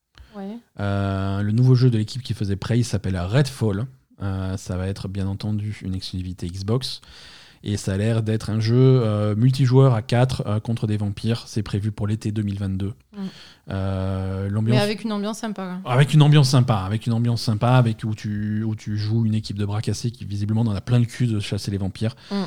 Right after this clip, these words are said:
Speaker 2: Ça a l'air assez, assez léger, assez rigolo. Euh, c'est, c'est vraiment fun. Le trailer était fun, j'ai très apprécié.
Speaker 1: Ouais, c'était pas mal, ouais.
Speaker 2: Et ça arrive bientôt, hein, donc l'été deux mille vingt-deux. Euh, et, et voilà, et c'est ça qui me fait dire que les jeux qu'on n'a pas vus, ils sont plus loin que ça, parce que, euh,
Speaker 1: Ouais,
Speaker 2: les
Speaker 1: c'est
Speaker 2: jeux de
Speaker 1: vrai.
Speaker 2: deux mille vingt-deux, euh,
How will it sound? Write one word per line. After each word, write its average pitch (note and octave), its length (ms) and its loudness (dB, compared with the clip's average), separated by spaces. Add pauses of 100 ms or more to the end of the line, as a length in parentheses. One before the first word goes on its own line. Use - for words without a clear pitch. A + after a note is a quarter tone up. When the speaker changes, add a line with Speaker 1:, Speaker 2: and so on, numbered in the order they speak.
Speaker 2:
Ça - 140 -6
a G2 40 0
l'air G2+ 120 0
assez, C3 500 2
assez A#2 220 -2
léger, C#3 320 6
assez C3 220 2
rigolo. B2+ 560 6
Euh, A2 480 2
c'est, G2 580 -4
c'est - 140 -8
vraiment A2+ 240 2
fun. A2+ 160 -2
Le A2 100 2
trailer C#3+ 300 4
était B2+ 160 4
fun, A2 180 0
j'ai G2+ 80 -2
très B2+ 300 2
apprécié. A2+ 500 -2
Speaker 1:
Ouais, G3 220 -2
c'était - 160 -10
pas F3+ 140 -4
mal, F3 180 -4
ouais. E3 100 -6
Speaker 2:
Et A#2+ 180 2
ça C3+ 200 6
arrive D#3+ 160 8
bientôt, B2+ 400 6
hein, A2 80 2
donc G2+ 200 -4
l'été A#2 280 -2
deux A2 80 -2
mille G2+ 160 -2
vingt-deux. G2 340 -4 (640)
Euh, F#2 500 -6 (260)
et, C#3+ 280 2
et - 20 2
voilà, E3+ 240 6
et C3+ 80 2
c'est C#3 120 0
ça F3 120 2
qui D#3+ 100 0
me C#3 60 6
fait B2+ 100 2
dire C3 200 2
que B2+ 80 2
les A2+ 100 2
jeux B2 140 2
qu'on B2+ 100 0
n'a A2+ 100 0
pas A2+ 120 0
vus, A2+ 160 -2
ils G#2+ 40 -2
sont G2+ 200 -6
plus - 220 -4
loin G#2 180 -4
que - 80 -12
ça, G2 260 -10
parce G2 200 -12
que, F#2+ 100 -8
euh, F#2 460 -6
Speaker 1:
Ouais, F#2+ 240 -8
Speaker 2:
les A#2 120 4
Speaker 1:
c'est B2 60 6
Speaker 2:
jeux C3 100 8
de C3 60 8
Speaker 1:
vrai. - 0 -
Speaker 2:
deux B2+ 80 4
mille A2+ 160 2
vingt-deux, A2 260 -2
euh, A#2 220 0